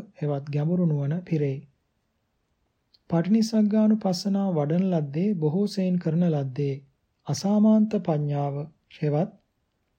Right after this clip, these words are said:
ළඟා විය නොහැකි නුවණ සපිරේ. මේ සත් නුවණ වැඩීමෙන්, බහුලව කිරීමෙන්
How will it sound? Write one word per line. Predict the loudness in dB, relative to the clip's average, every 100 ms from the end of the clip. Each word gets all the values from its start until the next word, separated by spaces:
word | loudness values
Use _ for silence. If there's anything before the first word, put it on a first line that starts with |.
| _ 0
ළඟා | 2 4 4
විය | 4 4
නොහැකි | 4 4 2 2 -2
නුවණ | 0 0 0 -2 -6 _
සපිරේ. | -4 -2 0 2 2 0 -14 _ _ _ -20 -20 -20 -20 -20 _ _ _ _ _ _ _ _ _ _ _ _ _ _ _ _ _ _ _ _ _ _ 0
මේ | 2 4 2 -2
සත් | -4 -2 -2 -4 -8
නුවණ | 0 2 4 2 0
වැඩීමෙන්, | -2 2 4 4 2 0 -4 -12 -4
බහුලව | 0 4 4 4 2
කිරීමෙන් | 2 2 2 0